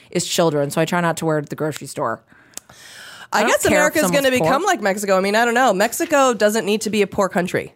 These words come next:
Speaker 2: because their, their government's sure not poor. I'll tell you that.
Speaker 1: They just need to legalize all that coke and they'll be killing it. All right, let's go.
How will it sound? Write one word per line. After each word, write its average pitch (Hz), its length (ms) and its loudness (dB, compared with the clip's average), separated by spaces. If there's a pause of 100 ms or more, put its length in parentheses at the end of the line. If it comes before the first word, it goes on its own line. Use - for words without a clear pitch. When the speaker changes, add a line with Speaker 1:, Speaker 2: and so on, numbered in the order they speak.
Speaker 2:
because 175 480 -2
their, 180 240 2
their 185 140 2
government's 254 360 0
sure 247 160 2
not 233 200 2
poor. 233 340 2 (160)
I'll 175 80 -2
tell 240 160 2
you 233 80 2
that. 240 220 4
Speaker 1:
They - 20 -2
just 240 140 -10
need 233 140 -2
to 190 120 0 (240)
legalize 226 540 0
all 240 140 2
that 247 180 0
coke 269 320 0
and 185 100 -2
they'll 190 100 0
be 226 120 -6
killing 226 340 0
it. 160 180 0 (120)
All 233 80 4
right, 190 340 2
let's 202 220 0
go. 165 300 2